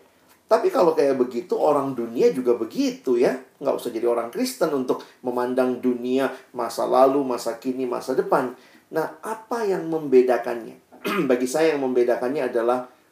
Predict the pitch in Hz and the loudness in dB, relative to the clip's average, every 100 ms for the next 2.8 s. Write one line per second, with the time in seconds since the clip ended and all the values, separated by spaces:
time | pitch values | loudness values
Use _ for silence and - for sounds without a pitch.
0 | - 165 202 208 175 160 - 151 165 135 | -4 0 0 -2 -6 -8 -4 -2 -2 -2
1 | 139 - 147 151 175 190 190 196 196 170 | -6 -6 -8 -6 -4 -2 0 -2 -6 -8
2 | 180 180 - 151 147 143 131 - | -8 -8 -12 -8 -4 -2 -4 -8